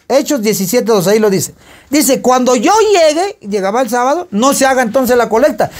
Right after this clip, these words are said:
Entonces, ¿el sábado se tiene que hacer la colecta? No, no es el sábado para recoger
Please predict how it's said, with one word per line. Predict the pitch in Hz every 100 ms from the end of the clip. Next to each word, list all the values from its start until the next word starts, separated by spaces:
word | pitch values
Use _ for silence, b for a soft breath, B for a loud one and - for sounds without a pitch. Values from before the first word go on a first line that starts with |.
| -
Entonces, | 233 302 262
¿el | 220
sábado | 320 381 349 294
se | 262
tiene | 285 339
que | 320
hacer | 294
la | 330
colecta? | 277 311 359 302
No, | 247 269 370 403 262 - - - - _ _
no | 185 220 311 415
es | 320
el | 285
sábado | 294 302 294
para | 233 226
recoger | 214 190 170 220 269